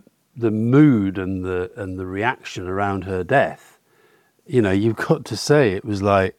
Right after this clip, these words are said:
it's just an extraordinary story of, of, I think, adaptation and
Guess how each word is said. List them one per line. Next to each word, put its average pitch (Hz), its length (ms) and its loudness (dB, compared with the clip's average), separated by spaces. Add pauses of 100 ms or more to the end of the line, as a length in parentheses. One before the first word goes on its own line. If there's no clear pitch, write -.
(160)
it's 107 180 -12
just 120 220 -8
an 117 60 -4
extraordinary 107 880 0 (420)
story 120 680 4
of, 92 340 -6 (240)
of, 160 580 0
I 127 200 2
think, - 580 -10
adaptation 110 800 -4
and 104 240 -4